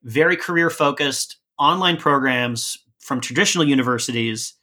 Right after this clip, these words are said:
Uh, and I think as time goes on, they, those programs will become less and less like the main experience. The real sticking point right, at, at, right now is whether we're willing to give, let's say,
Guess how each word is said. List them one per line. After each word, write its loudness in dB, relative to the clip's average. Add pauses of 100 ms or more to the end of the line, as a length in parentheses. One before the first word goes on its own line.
(460)
Uh, 0 (180)
and -2 (300)
I 2
think -2
as 2
time 2
goes 4
on, 4
they, 2
those 2
programs 2
will -2
become -2
less 0
and -4
less -2
like -6 (240)
the -4
main -4
experience. 0
The -2
real 0 (320)
sticking -2
point 0
right, 0
at, -8
at, -2
right 2
now 2
is -4 (320)
whether 0
we're -4
willing -2
to -2
give, -2
let's -6
say, -6